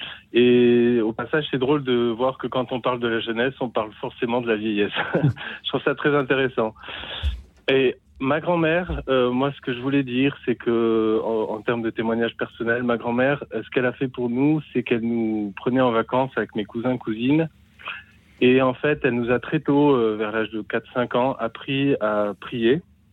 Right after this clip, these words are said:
Euh, pas seulement parce qu'il y avait plein d'activités qu'on faisait avec elle, justement, c'est ce qui faisait la chose, euh, ce qui rendait la chose intéressante.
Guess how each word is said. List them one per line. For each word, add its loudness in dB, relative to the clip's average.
Euh, 2
pas 0
seulement 2
parce -6
qu'il -2
y 0
avait 0
plein -2
d'activités 0
qu'on -4
faisait 0
avec 2
elle, 2
justement, -2
c'est -4
ce -16
qui -10
faisait 2
la 4
chose, -2
euh, 0
ce -20
qui 0
rendait 0
la 0
chose -6
intéressante. -2